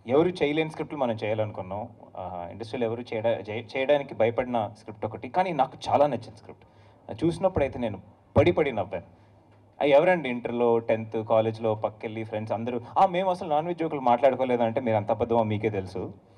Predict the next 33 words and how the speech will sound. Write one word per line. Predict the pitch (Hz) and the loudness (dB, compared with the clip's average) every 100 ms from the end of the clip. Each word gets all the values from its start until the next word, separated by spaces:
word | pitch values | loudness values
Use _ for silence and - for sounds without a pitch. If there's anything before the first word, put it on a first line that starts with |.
| - - 147 | -20 -4 2
So | 139 135 - | 4 4 0
అట్లాంటి | 120 165 160 156 | -2 0 0 0
ఒక | 131 | 2
very | 117 127 139 - - | 2 2 -2 -8 0
quirky | 127 123 139 139 | 2 2 -2 -10
film | 127 - - 117 110 - - 101 | -12 -16 -10 -8 -10 -14 -10 -8
and | 98 92 92 - - 135 | -8 -12 -14 -18 2 6
చాలా | 170 | 8
బాగా | 190 139 | 6 4
receive | 123 143 123 | 0 -2 -2
చేసుకున్నారు. | 107 - 98 131 | -2 -4 -8 -4
Sixty | 160 151 | -4 -2
to | 139 | -2
seventy | 135 - | 0 0
percent | 135 147 | 0 2
of | 131 | 0
the | 113 117 | 4 6
target | 120 123 | 6 4
audience | 117 113 110 | 2 2 -2
like | 107 98 113 | -2 -2 -4
it. | 107 107 | -10 -10
నేను | 101 | -8
చెప్పినట్టు, | 95 113 110 | -8 -6 -6
it's | 107 | -4
not | 95 | -4
for | 98 98 | -2 -4
families. | 95 92 110 110 - - - _ _ - | -4 -4 -8 -10 -20 -20 -20 _ _ -4
ఆ, | 87 | 0
ఎయిటీన్ | 113 120 131 | 0 0 -2
ప్లస్ | 117 107 | -2 2
వాళ్ళకి | 104 95 95 | 2 2 0
కాదు | 92 90 98 - - - _ 92 | 0 0 -4 -8 -20 -20 _ -10
అని. | 104 | -8